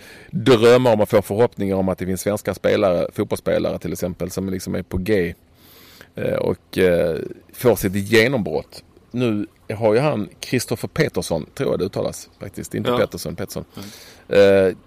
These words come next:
Speaker 1: som ju har tillhört Liverpools, eh, ungefär som Alexander Kacaniklic tillhörde också Liverpools
Speaker 2: Ja.
Speaker 1: ungdomsakademi i många år.
Speaker 2: Ja.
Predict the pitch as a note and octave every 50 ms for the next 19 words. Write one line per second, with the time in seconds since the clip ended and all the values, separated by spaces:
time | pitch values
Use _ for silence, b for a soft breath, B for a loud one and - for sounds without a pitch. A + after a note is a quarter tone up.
0 | _ _ _ _ _ _ _ - B2 C3 - - - - A3 G#3 G#3 G#3 G#2 G#2
1 | G2+ - - A2 G#2+ G#2+ G2+ E2 G2+ G#2+ A#2 A2 F#2+ F#2 G2+ F#2+ F#2+ F2+ - -
2 | - - - - - - F#2+ F2+ F2 - - - - - B2+ B2 B2 A2 - D3
3 | C3+ - A2 A2 A2 - - - - - A#2+ A2 A2 - - B2 A2 A2 - A#2+
4 | - - A#2 A2 F2+ - - F2 E2 - - - B2 - - G2+ - G#2+ - -
5 | G2+ G2+ G2+ A#2 G#2+ G#2 F#2 F#2 - - A2 G#2+ G#2+ A2 G#2+ F#2 - E2 F2 -
6 | - F2+ F2+ F2 F2+ F2+ F#2+ G2 G2+ G2 F#2+ F2+ - - F#2+